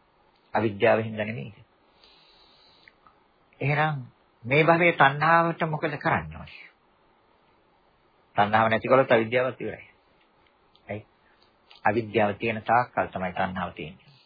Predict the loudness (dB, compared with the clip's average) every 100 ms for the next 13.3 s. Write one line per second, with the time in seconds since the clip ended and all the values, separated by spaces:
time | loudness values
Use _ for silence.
0 | _ _ _ _ _ _ _ _ _ 0
1 | 0 2 6 8 8 8 6 6 4 4
2 | 0 -4 0 0 2 4 4 4 0 0
3 | 2 2 0 -2 2 4 4 4 2 2
4 | 0 _ _ _ _ _ _ _ _ _
5 | _ -4 -2 0 -2 0 0 -2 -4 -8
6 | -4 -4 -4 -4 -4 -2 -4 -2 -2 0
7 | -2 0 -2 -2 0 -2 -4 -20 _ _
8 | 0 2 4 2 0 -6 -6 -2 -2 -2
9 | -2 -2 -2 _ -8 -8 -10 -18 _ _
10 | _ _ _ _ _ _ _ _ _ _
11 | -2 2 4 2 -4 -2 2 4 6 6
12 | 4 0 0 2 4 4 4 4 4 2
13 | 0 -2